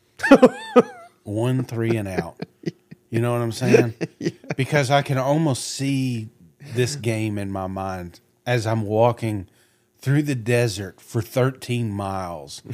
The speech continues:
Speaker 2: I got to imagine worst case scenario for this program.
Speaker 1: Yeah.
Speaker 2: And while I'll never bet on him, because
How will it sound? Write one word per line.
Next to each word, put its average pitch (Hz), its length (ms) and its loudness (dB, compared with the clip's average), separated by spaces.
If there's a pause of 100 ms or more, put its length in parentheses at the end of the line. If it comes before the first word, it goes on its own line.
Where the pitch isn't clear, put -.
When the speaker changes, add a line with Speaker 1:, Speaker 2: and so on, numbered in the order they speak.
(580)
Speaker 2:
I 120 200 4
got 123 300 0
to 127 140 0
imagine 107 840 -2 (240)
worst 120 540 2
case 117 260 -2
scenario 101 560 -6
for 92 140 -12
this 95 180 -10
program. 92 800 -10
Speaker 1:
Yeah. 139 160 2
Speaker 2:
And 107 80 0
while 110 280 4
I'll 101 180 0
never 107 480 0
bet 95 280 -4
on 87 200 -10
him, 85 180 -12 (1000)
because 123 760 2